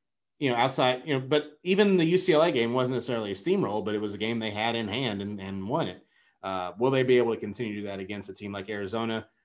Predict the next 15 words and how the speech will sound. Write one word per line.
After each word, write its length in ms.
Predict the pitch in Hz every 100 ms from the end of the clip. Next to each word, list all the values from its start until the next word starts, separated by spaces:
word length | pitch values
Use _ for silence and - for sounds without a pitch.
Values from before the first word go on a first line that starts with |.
| -
which 580 | 107 98 95 - - _
has 380 | - 120 120 110
the 100 | 104
offense, 680 | 110 123 123 127 123 123 -
you 100 | 113
know, 60 | 98
the 80 | 95
pitching 300 | 120 117 110
is 100 | 104
still 240 | 113 101
an, 100 | 98 98
an 120 | 101
issue. 480 | 117 131 131 123 120 - _ _ -
You 100 |
know, 80 | 92